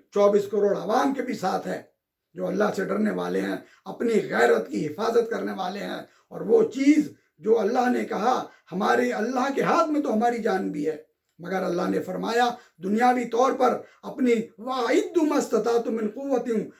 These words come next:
व मिन रिबातिल खैल व तुरहिबूना बिही अदुव्वल्लाहि व अदुव्वकुम।" दुनिया में जिंदा रहने के लिए,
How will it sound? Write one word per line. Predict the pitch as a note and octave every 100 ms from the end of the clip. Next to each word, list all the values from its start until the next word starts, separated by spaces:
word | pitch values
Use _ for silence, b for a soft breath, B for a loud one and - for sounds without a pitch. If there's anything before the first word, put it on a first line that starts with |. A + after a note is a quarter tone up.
| B
व | G3
मिन | A3
रिबातिल | A#3 A3 G3+ A#3 A#3 G3+
खैल | - A#3 - - - _ _ _ _ _ _
व | D#3
तुरहिबूना | D4 D#4 C#4+ A#3+ A#3+ C4 C4+
बिही | C4 C#4+ C#4 B B
अदुव्वल्लाहि | E3+ - F4+ D#4 B3 A3+ A3+ G#3+
व | G#3+
अदुव्वकुम।" | F#3+ E3+ - - - - - _ _ _ _ _ _ _ _ _ _
दुनिया | F#3+ A3 A3+
में | A3
जिंदा | F#3 B3 D#4
रहने | C4+ B3+ B3+
के | A#3 B3
लिए, | B3 B3